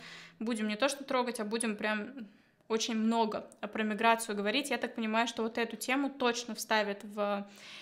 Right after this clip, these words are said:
кимы основной волны, потому что в социальных отношениях это прям глобальные изменения, а у нас в социальных отношениях в экзамене всего два вопроса.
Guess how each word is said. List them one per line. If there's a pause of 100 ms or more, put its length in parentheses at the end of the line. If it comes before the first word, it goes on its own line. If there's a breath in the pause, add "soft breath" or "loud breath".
(220 loud breath)
кимы
основной
волны,
потому
что
в
социальных
отношениях
это
прям
глобальные
изменения,
а
у
нас
в
социальных
отношениях
в
экзамене
всего (400 loud breath)
два
вопроса.